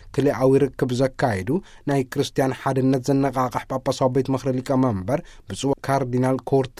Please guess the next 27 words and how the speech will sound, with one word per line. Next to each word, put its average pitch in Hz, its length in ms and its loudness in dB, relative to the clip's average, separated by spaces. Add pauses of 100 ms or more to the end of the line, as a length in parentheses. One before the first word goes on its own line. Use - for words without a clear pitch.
(140)
ኮች 131 280 2 (100)
ከም 131 240 0
ዝኾኑ 120 360 -4 (320)
ናይ 101 160 -6
ቅዱስ 110 340 -8
መንበር 135 340 2
መግለጽን 135 480 0
ክሕብር፣ 104 500 -4 (280)
ናይ 131 200 0 (100)
ቫቲካን 113 500 -2
ልኡካን 139 540 2 (220)
ኣብ 135 160 0 (120)
ዓመታዊ 113 380 0
በዓል 135 260 -6
ቅዱስ 131 280 -6
እንድርያስ 131 400 2
ሱታፌ 123 420 -4 (400)
ነቲ 101 220 -6 (280)
በብዓመቱ 131 720 0 (240)
ዕለት 127 240 -4
ዒስራን 131 320 -2
ትሽዓተን - 540 -2
ሰነ 131 280 0
ዝብዕል 123 480 -4 (360)
ዓመታዊ 135 480 2
በዓል 123 340 -2
ቅዱሳት 127 600 -4